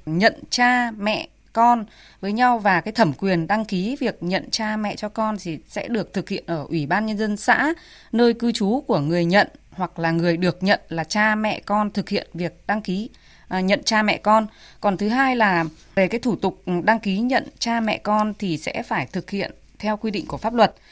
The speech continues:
À, sau khi thực hiện các cái thủ tục về nhận cha mẹ con thì chúng ta mới có thể thực hiện được cái việc đăng ký kết hôn tại cơ quan nhà nước có thẩm quyền.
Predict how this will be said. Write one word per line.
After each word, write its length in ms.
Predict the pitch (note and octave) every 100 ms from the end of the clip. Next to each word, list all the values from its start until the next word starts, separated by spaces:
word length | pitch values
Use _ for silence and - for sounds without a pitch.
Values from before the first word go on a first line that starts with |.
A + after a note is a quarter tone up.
| - -
À, 160 | F3+
sau 240 | - C#4 C4+
khi 240 | C#4+ C4
thực 200 | B3 -
hiện 240 | A3 - -
các 140 | B3+
cái 80 | -
thủ 160 | A#3 D#3
tục 220 | E3+ E3
về 140 | E3+
nhận 260 | E3 F3+ - - -
cha 300 | A#3 A#3 A#3
mẹ 280 | A3 G3+ -
con 420 | G#3 A3+ A3+ G#3
thì 360 | - F3+ D#3 C#3 - -
chúng 160 | E3+
ta 200 | F3 A3
mới 120 | G3+ G3
có 100 | A#3+
thể 180 | G3+
thực 220 | - E3 -
hiện 180 | G3 -
được 260 | F3 D#3 - -
cái 260 | D3 G3 A#3+ A3
việc 240 | G3 -
đăng 160 | A3 G#3+
ký 140 | F#3
kết 180 | C4+ C4
hôn 220 | B3 A3+
tại 280 | A3 G3 -
cơ 160 | G#3+ G#3+
quan 200 | G#3+ G3+
nhà 80 | D#3
nước 180 | A3+
có 80 | A3+
thẩm 200 | A3 D3+
quyền. 240 | - F3